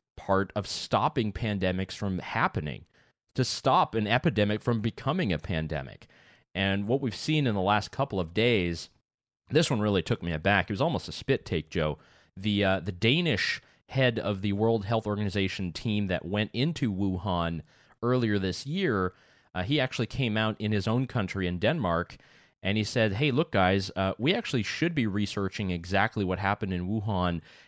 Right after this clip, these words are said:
and there is a lab in particular that I'm looking at because it's a lab that is owned by the,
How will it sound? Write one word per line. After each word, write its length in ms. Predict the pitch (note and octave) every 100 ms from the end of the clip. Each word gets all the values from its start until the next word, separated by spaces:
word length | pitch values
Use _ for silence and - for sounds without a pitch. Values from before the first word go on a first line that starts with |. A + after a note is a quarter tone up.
| _
and 120 | F#2+
there 120 | G2+ B2
is 100 | A#2
a 60 |
lab 560 | F#2+ G#2 A#2 C3+ C3+ A2
in 160 | A#2+ A#2+
particular 800 | - G2+ - G3+ - B2 G2 F2+
that 160 | F2+
I'm 320 | F2 C3+ E3+
looking 320 | A2 F#2+ F2+ F2
at 240 | E2 D#2+ - - - _ _
because 280 | G2+ G#2 G#2
it's 100 | -
a 60 |
lab 380 | F#2+ G2+ A#2+ D3
that 100 | A#2
is 140 | G#2+ -
owned 280 | G#2 A2 G#2+
by 160 | G2
the, 200 | F#2+ F#2+